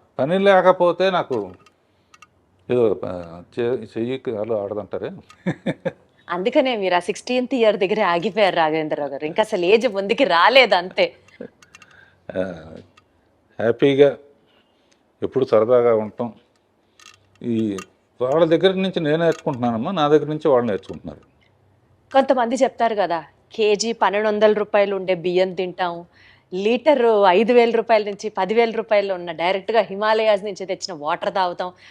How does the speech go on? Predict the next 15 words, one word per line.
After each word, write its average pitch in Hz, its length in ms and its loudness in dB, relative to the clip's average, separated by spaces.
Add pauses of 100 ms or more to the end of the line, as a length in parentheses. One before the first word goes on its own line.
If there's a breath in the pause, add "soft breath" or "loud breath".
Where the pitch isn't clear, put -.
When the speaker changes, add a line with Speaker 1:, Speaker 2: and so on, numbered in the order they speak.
(140 loud breath)
Speaker 2:
అదే 165 240 2
మా 220 140 4
బ్యూటీ 196 360 -2
సీక్రెట్, 190 420 -8
అదే 165 240 -2
మా 220 120 -6
ఫిట్‌నెస్ 214 420 -12
సీక్రెట్ 196 380 -10
అంటారు 170 220 -12
కదా. 151 160 -12 (300 loud breath)
అట్లాంటి 196 320 -8
ప్రత్యేకమైన 247 640 -4
తిండ్లు 202 360 -8
మీరేం 180 280 -10
తినరా? 170 300 -12